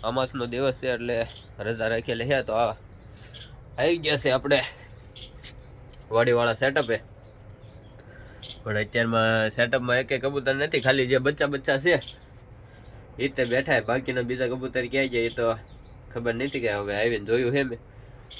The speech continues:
જોયું હવે ગોત્યું આગળ ક્યાં છે બધા કબૂતર. અને એક બાસ બહુ હળી ગયું છે અહીંયા, ઉપરથી ઉપરથી કબૂતર લઈને વહી જાય છે. જોયો કેટલા કબૂતર ઓછા છે અને કેટલાક છે એવું કાંઈ ખબર નથી. બાકી આપણે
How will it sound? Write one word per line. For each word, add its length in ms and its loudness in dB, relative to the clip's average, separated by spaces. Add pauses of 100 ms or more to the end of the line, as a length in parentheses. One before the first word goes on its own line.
(220)
જોયું 320 6
હવે 160 8
ગોત્યું 400 6
આગળ 220 4 (720)
ક્યાં 340 2
છે 160 2
બધા 220 -2
કબૂતર. 340 -2
અને 240 2 (840)
એક 140 2 (120)
બાસ 320 6
બહુ 240 2
હળી 300 4
ગયું 160 -2
છે 100 2
અહીંયા, 240 -2 (1040)
ઉપરથી 420 0
ઉપરથી 340 -2
કબૂતર 300 0
લઈને 240 2
વહી 180 0
જાય 140 4
છે. 100 -2 (1160)
જોયો 320 2
કેટલા 340 0
કબૂતર 320 -2
ઓછા 320 -2
છે 140 -2
અને 220 -2 (480)
કેટલાક 340 -2
છે 180 -4
એવું 180 0
કાંઈ 180 -4
ખબર 200 -4
નથી. 300 -2 (1040)
બાકી 300 2
આપણે 260 4